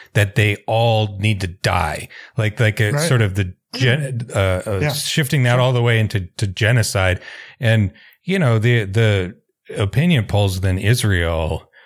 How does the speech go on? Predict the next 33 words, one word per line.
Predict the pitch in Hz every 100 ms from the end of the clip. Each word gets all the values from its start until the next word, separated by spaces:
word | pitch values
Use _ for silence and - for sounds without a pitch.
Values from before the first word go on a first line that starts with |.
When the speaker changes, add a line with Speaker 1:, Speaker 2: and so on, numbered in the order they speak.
| _ _
Speaker 1:
um, | 95 87 82 82 82 -
I | 107
mean, | 113
people, | 110 135 131 107 98 - -
I | 110
was | 113
just | 113
watching | 120 104 104
a | 92
video | 87 107 98
about | 87 87 87
this | - 95 -
by | 98 87
Sean, | 82 - 131 123 92 82 85 - - - _
um, | 117 104 92 92 87 - _
and | -
he | 131 131
reminded | 104 104 101 95
me | 90
of | 90 90
that | 87 87
picture | - 147 - 107
from | 90 101
twenty | 113 110
fourteen | - 98 90 135 117 95
on | 82
Operation | - 107 107 101 - 101 92
Protective | - - 117 110 98
Edge, | 92 104 117 123 - - - - -
and | 104
they're | 104
bombing | 90 85 98 104 101 95
Gaza, | 90 95 95 95 87 98